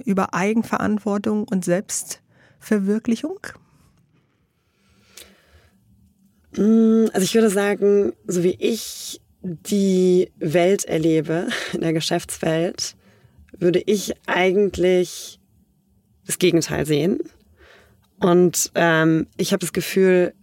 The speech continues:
Speaker 2: es wird zumindest gerade in der Tech-Welt, wo natürlich in den vergangenen Jahren des, des günstigen Geldes riesige Geschichten erzählt wurden, dass sich die Mitarbeitenden eher nach Ehrlichkeit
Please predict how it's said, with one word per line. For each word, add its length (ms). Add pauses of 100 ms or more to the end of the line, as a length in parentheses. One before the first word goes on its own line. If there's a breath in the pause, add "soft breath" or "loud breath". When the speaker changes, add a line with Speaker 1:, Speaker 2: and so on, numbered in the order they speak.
(300)
Speaker 2:
es 260
wird 560 (520)
zumindest 340
gerade 320
in 80
der 120
Tech-Welt, 680
wo 80
natürlich 340
in 80
den 120
vergangenen 560
Jahren 540
des, 540
des 580
günstigen 920
Geldes 560 (120)
riesige 420
Geschichten 480
erzählt 520
wurden, 560 (680 loud breath)
dass 200
sich 340 (120)
die 720
Mitarbeitenden 680
eher 200
nach 200
Ehrlichkeit 920